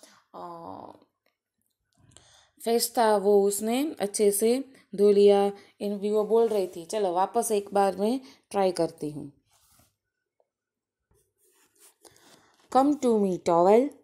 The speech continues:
वो वापस, उसने वापस बोला कि, "चलो मैं वापस एक बार ट्राई करती हूँ।" तो वो क्या बोल रही थी? "Come to me, towel।" This time when the light touched the, the towel and set in the flying towards her, she was ready to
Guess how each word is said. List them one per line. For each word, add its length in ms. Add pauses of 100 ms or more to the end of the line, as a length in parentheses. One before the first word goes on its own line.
(140)
वो 140
वापस, 480 (840)
उसने 240
वापस 340
बोला 160
कि, 140
"चलो 240
मैं 120
वापस 400
एक 160
बार 120
ट्राई 220
करती 340
हूँ।" 160 (340)
तो 80
वो 140
क्या 160
बोल 140
रही 180
थी? 340 (440)
"Come 220
to 60
me, 200
towel।" 400 (680)
This 160
time 260
when 220
the 120 (100)
light 320
touched 320
the, 200
the 140
towel 420 (420)
and 240
set 140
in 200
the 120
flying 440
towards 440 (200)
her, 300
she 300 (560)
was 340
ready 340
to 140